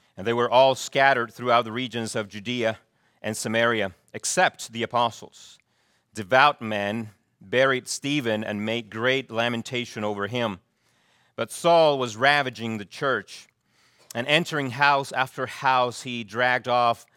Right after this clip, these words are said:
men and women and committed them to prison. Now those who were scattered went about preaching the word. Philip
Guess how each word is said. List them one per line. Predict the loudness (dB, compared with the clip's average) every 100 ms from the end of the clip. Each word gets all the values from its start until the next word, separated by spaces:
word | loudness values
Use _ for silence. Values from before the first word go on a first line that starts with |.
| -12
men | -4 -2 0
and | -2 -4
women | -4 -4 -6 -10 _ _ _ -16
and | -10
committed | -4 -2 -2 -2
them | -4 -6
to | -10
prison. | -8 -8 -10 -16 _ _ _ _ _ _ -20 _ -2
Now | 4
those | 6 4 2
who |
were | -2 -2
scattered | 0 2 4 2 -2 -8
went | -10 -2 -2 -2
about | 2 2 2 -4 _
preaching | -10 -8 -6 -4 -6 -10 -14
the | -8
word. | 0 2 2 0 _ _ _ _ _ _
Philip | 0 0 0